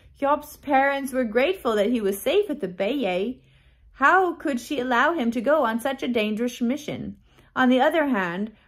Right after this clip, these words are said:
how could she not let him go? He was the best hope for warning an entire family like the one at the Bayet, and they were about to be raided. How would she feel if someone could have warned them of an impending raid but didn't?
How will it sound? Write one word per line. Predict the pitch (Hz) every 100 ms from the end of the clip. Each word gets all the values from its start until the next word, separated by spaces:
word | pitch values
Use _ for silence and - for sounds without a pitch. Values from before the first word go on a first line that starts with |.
| -
how | 277
could | 285 294
she | 247 - 311
not | 269 226 285 -
let | 196 156 190
him | 196 175
go? | 170 156 147 160 180 _ _ _ _ _
He | _ 339 330
was | 254 262
the | 254
best | 262 320 320
hope | 311 214 -
for | 233
warning | 226 233 262 220 190
an | 180
entire | 180 220 220 214 185 135
family | - 240 240 185 160
like | 170 180 196
the | -
one | 214 214 202 165
at | 170 196
the |
Bayet, | 190 240 233 175 170
and | - 214 202
they | 269 330
were | 247 208
about | 202 208 208
to | -
be | 254 247
raided. | 233 320 214 - - _ _ _
How | 240 294 339
would | 277
she | - 392
feel | 392 233 220
if | 208
someone | 208 302 254 220
could | - 381
have | 359 226
warned | 240 240 226 208
them | 214 294 320
of | 190 185
an | 185
impending | 165 175 180 190 185 185 180
raid | 165 160 156
but | 165 - -
didn't? | 165 147 123 -